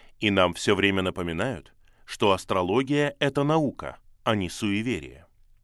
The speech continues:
Возможно, это утверждение верно, но, по крайней мере, это запретная наука. Тем не менее, как это ни странно – некоторые из её принципов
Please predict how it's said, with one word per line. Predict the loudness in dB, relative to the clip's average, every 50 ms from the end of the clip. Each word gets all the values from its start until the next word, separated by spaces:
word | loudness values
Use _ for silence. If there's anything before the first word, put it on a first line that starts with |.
| _ _ _ _ _ _ _ _ -20 -20 -20 -20 -20 -16 -6
Возможно, | 2 4 4 4 4 2 2 2 0 -2 -6 -10 -10 -14 _ -8 _
это | -2 -2 2 2
утверждение | 0 0 2 0 0 0 2 2 2 2 2 2 0 0
верно, | 0 -2 -4 -4 -6 -12 -18 -20 -20 -20 _ _ -20 _ -20 _ _ -20 _ _ -2
но, | 2 2 4
по | 4 2 0
крайней | 0 0 0 0 0 0 -2 -2
мере, | -2 -2 -2 -2 -4 -8 _ _ -20 _
это | _ 2 2 4 2 0
запретная | 0 0 -2 0 _ 2 2 2 2 0 -6 -6 -6 -4
наука. | -4 -6 -6 -6 -8 -12 -18 -20 -20 -20 _ -20 -20 _ -20 -20 _ -20 -20 -20 _ -20 -14 0
Тем | 2 4 4 4
не | 2 -2
менее, | 0 0 0 0 -2 -4 -8 -12 -16 -20 -20 -20 _ -20 _ _
как | 0 0 2 2
это | 0 0 0
ни | -4 -4 -6
странно – | -6 -6 -2 -2 -2 -2 -4 -10 -14 -18 -20 _ -20 _ _ _ _ _ _ _
некоторые | -4 0 2 2 2 2 0 -2 0 0 2 0
из | 0 0 2
её | 4 4 4 4
принципов | 2 -2 -4 -4 -4 -6 -8 -12 -12 -12 -16 -16 -18